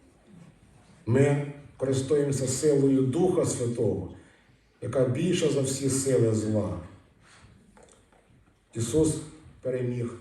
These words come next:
диявола на хресті. І диявол тепер не може сказати про нас,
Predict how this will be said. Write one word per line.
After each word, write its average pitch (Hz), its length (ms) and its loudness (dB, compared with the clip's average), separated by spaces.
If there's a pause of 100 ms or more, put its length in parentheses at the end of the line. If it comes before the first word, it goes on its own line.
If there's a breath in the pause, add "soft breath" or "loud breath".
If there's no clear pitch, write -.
(460)
диявола 110 560 2
на 107 80 -2
хресті. 107 680 -6 (760)
І 113 100 -4
диявол 135 600 2
тепер 131 360 -2
не 131 80 -2
може 135 460 2
сказати 120 680 0
про 117 180 -6
нас, 110 340 -4